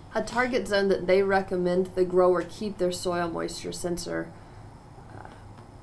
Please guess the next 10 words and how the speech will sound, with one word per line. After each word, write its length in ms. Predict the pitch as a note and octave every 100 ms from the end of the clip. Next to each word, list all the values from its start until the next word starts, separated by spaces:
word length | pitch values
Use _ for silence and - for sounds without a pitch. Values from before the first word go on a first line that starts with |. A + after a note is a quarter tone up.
| -
the, 300 | F3+ E3+ - -
the 100 | F#3
data 360 | F3+ F#3 F#3+ F#3
from 200 | F3+ F3
their 120 | E3
soil 260 | E3 F3 E3+
moisture 340 | E3 E3 E3+
sensor 340 | F3 E3+ E3
in 340 | - F#3 E3+ E3
to, 300 | F3+ -